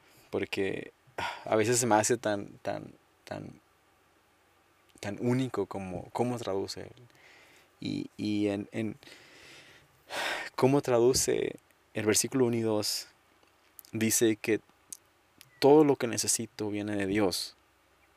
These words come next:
Y después hace, hace como, como una pregunta y dice, "So why not?" ¿Por qué no esperar en Dios? Why not? Y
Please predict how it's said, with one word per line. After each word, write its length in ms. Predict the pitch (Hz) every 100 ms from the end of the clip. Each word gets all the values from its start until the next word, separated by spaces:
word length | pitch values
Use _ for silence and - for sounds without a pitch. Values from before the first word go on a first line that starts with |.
| _ - - - 123 117 101 _ _ _
Y 100 | 113
después 420 | 110 - 110 107
hace, 380 | 117 107 120 110
hace 280 | - 104 107
como, 440 | - 101 98 98 -
como 240 | 113 113 101
una 280 | 98 101
pregunta 640 | 104 101 98 95 90 92 95
y 80 | 101
dice, 280 | - - 92
"So 300 | - - 98
why 280 | 104 117
not?" 220 | 117 135 - _ _ - - _ _ _ _ _ _ _ _ -
¿Por 160 | 101
qué 140 | - 117
no 80 | 123
esperar 360 | - 120 120
en 80 | 117
Dios? 280 | 123 117 -
Why 180 | 104 110
not? 180 | 131 - _ _ _ _ - - _ _ _ _ _ _ _ _ _ _ _ _ _ _ _ _ _ _ _ _ _ _ - - - - - - - _ _ _ _ _ _ _ -
Y 600 | 127 123 120 113 104